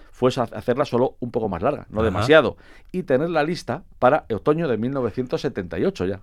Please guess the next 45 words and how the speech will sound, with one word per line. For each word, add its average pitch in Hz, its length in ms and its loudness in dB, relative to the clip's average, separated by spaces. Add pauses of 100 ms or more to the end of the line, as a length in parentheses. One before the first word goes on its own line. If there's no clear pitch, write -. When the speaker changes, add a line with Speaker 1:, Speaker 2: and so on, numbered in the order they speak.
(180)
Speaker 2:
Vale, 90 340 -4
¿y 120 100 2
el 101 80 2
editor 104 360 2
fue 143 280 4
comprensivo 160 840 0 (140)
o 101 120 -2
se 107 140 -4
quejó? 107 400 -4 (240)
Speaker 1:
Confiaba 117 560 4
en 82 80 -10
Ende. 87 200 -10 (600)
De 247 160 6
verdad, 165 320 4
o - 60 -8
sea, 160 220 2
nada, 123 460 2
no 123 200 2
hubo 185 240 4
ningún 147 200 -2
problema, 98 320 -2
le 98 80 -2
dijo 131 260 -4
que 92 100 -8
sí. 85 240 -6 (400)
Pero 165 240 4
las 165 200 0
alarmas 113 640 -2
<laughs> - 60 -20
empezaron 123 640 2
a 120 80 0
encenderse 123 720 0 (380)
cuando 123 340 4
no 143 160 2
tuvieron 170 360 -2
noticias 101 420 -2
durante 95 300 -6
todo 131 240 0
ese 135 160 -4
año 131 180 -4
mil 120 160 -2
novecientos 117 460 -2
setenta 110 300 -4
y 120 60 2
ocho 131 280 -4